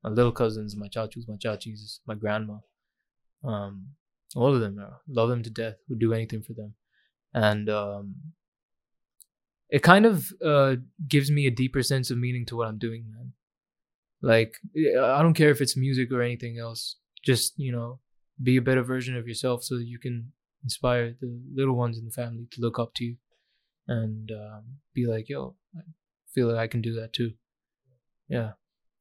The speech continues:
Even, um, Karvate mein basically wo, I think the crux of the song is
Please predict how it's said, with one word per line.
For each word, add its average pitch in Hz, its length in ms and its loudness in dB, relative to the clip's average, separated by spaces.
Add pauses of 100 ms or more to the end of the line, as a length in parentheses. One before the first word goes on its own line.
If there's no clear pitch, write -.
(400)
Even, 123 460 4
um, 110 500 -4 (460)
Karvate 143 400 12
mein 143 220 4
basically 131 420 4
wo, 131 420 4 (960)
I 127 60 2
think 147 200 8
the 131 60 6
crux - 400 4
of 135 100 -4
the 127 80 0
song 131 340 0
is 117 400 -6